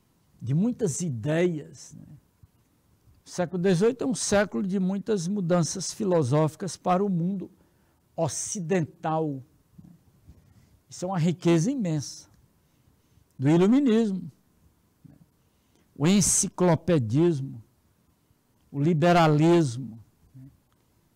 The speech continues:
Isso ajudou a derrubar monarquias, absolutistas, né, com a Revolução Francesa e o exemplo da independência americana,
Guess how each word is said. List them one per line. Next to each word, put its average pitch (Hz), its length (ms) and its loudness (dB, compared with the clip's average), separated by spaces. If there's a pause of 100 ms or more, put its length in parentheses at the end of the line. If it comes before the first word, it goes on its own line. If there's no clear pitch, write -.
(140)
Isso 147 300 -8
ajudou 170 420 0
a 190 40 2
derrubar 151 680 2
monarquias, 151 1200 -2 (920)
absolutistas, - 1500 -2
né, - 80 -20 (140)
com 151 120 -8
a 135 40 -4
Revolução 143 560 -4
Francesa 160 960 -2 (960)
e 143 120 0
o 160 80 4
exemplo 156 500 2
da 185 140 2
independência 175 680 2
americana, 160 840 0